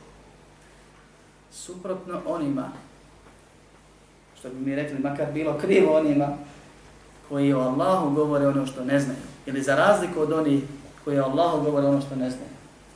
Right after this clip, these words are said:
Kogod kaže suprotno onome što je Allah htio svojim ajetima, taj Allahu govori ono što ne zna. I taj Allahu ima loše mišljenje,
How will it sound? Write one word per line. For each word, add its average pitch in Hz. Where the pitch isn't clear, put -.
Kogod 202
kaže 156
suprotno 147
onome 160
što 151
je 165
Allah 180
htio 151
svojim 139
ajetima, 135
taj 135
Allahu 131
govori 127
ono 127
što 117
ne 120
zna. -
I 131
taj 139
Allahu 135
ima 131
loše 135
mišljenje, -